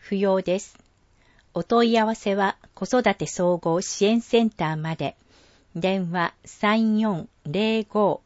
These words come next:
零零。二箇所目、毎週火曜日と水曜日の午後一時から四時まで。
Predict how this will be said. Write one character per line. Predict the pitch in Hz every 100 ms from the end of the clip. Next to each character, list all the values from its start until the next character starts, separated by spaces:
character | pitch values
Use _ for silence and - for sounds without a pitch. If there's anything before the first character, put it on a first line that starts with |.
| -
零 | 139 165 160 147
零。 | 151 131 - _ _ _ _ _ _ _ _ _
二 | 160
箇 | - 208
所 | - 202
目、 | 190 175 - _ _ _ _
毎 | 202 233
週 | - 240 240
火 | - 220
曜 | 226 233 214
日 | 185 _
と | - 139 -
水 | - - 214 208
曜 | 226 208
日 | 170
の | 160 147 - -
午 | 175 202
後 | 180 160
一 | - 143 226
時 | 214 202
か | 165 151
ら | 131 -
四 | 175
時 | 196 175
ま | 147
で。 | 131 123